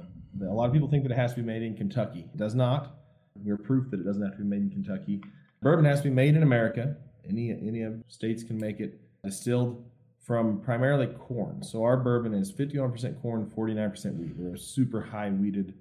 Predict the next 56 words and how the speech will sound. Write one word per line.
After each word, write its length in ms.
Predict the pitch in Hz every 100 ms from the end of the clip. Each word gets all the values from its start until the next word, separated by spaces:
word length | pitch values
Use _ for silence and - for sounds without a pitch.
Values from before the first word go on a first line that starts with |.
| _ _
bourbon. 420 | - 123 113 113 110 - _ -
And 120 | 131
then 80 | 139
there's 160 | 139 127
a 80 |
few 160 | 131 147
other 180 | 127 120
kind 220 | 123 113
of 220 | 104 98
little 240 | 117 107 98
specifics 520 | - 117 123 110 110
it 80 | 104
has 220 | 107 -
to 60 |
go 140 | 98 101
through. 180 | 104 85
It 100 | 78
can't 180 | 127
be 60 | 117
distilled 640 | 104 - 117 117 110 - - -
at 80 | 98
a 40 |
higher 200 | 110 107
proof 240 | 117 104
than 100 | 101
a 20 | 98
hundred 280 | 104 98
sixty 380 | 95 - 123 117
proof. 420 | - - 117 113 - - -
Can't 180 | 104 98
be 80 |
barreled 480 | 98 - 127 123 117
at 80 | 101
higher 320 | - 110 107
than 120 | 101
a 40 | 98
hundred 280 | 101 95 -
twenty-five 580 | 92 82 123 123 120
proof. 240 | - 104 104 - _ _ _ _ _ -
And 80 |
it 60 | 104
has 300 | 98 139 147
to 60 | 131
be 100 | 113
barreled 300 | 113 107 101
in 60 |
a 100 | 95
new 400 | 90 95 107 107
charred 340 | 104 101 98 92
oak 200 | 90 - - _ -
barrel. 360 | 90 76 - -
It 60 |
doesn't 260 | 110 127 104
have 240 | 104 113 -
to 60 |
be, 420 | 95 98 101 95